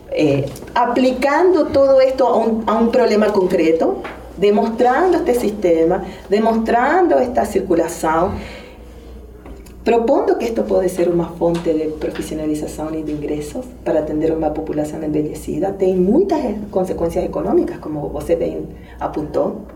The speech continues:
eh, visibilizar estas cuestiones, eh, se anticipar estas cuestiones, fortalecer esa infraestructura pública de cuidado y ver cómo, cómo funciona, eh, a través de estos fluxos de circulación, no son migración, son movilidad humana, porque no mudan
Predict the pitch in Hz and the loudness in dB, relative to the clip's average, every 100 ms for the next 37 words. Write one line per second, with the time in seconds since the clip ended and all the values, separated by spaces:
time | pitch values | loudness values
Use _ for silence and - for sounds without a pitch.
0 | - - - - 156 151 202 175 151 147 | -20 -20 -14 -2 0 2 2 2 0 0
1 | 143 165 147 147 139 - 135 - - - | 0 -2 -6 -8 -10 -6 -4 -6 -8 -16
2 | - - - - 160 165 - 220 214 208 | -18 -18 -16 -4 0 2 2 2 2 0
3 | 196 190 202 196 147 - - 139 156 208 | 0 2 0 -2 -4 -8 -8 -4 -4 0
4 | 196 196 190 180 208 208 208 202 - 165 | 0 2 0 0 0 0 2 0 0 -4
5 | - - 165 165 170 175 175 160 156 156 | -4 -2 0 2 2 2 2 2 4 4
6 | 175 170 170 170 175 175 175 170 - - | 4 4 4 4 2 4 2 -2 -10 -12
7 | - - - 226 226 226 226 208 208 233 | -14 -14 -4 0 2 4 4 2 2 4
8 | 247 262 247 196 175 - - - - - | 4 4 4 2 0 -4 -12 -16 -14 0
9 | 180 165 156 - 180 180 175 190 202 - | 4 4 4 2 2 2 2 4 2 2
10 | 185 175 202 190 - 185 156 147 - - | 0 2 2 2 2 2 2 0 -8 -8
11 | - 175 240 214 202 175 170 139 185 262 | 0 2 4 2 4 2 2 0 0 0
12 | - 170 160 151 147 151 - - 147 - | 0 0 0 0 -2 -4 -4 -4 -4 -4
13 | - 175 160 165 170 170 151 151 156 - | -6 -2 0 2 2 4 4 4 2 0
14 | 165 302 302 - - 151 151 170 170 170 | 0 0 0 0 0 2 2 4 4 4
15 | 156 151 175 | 4 2 -2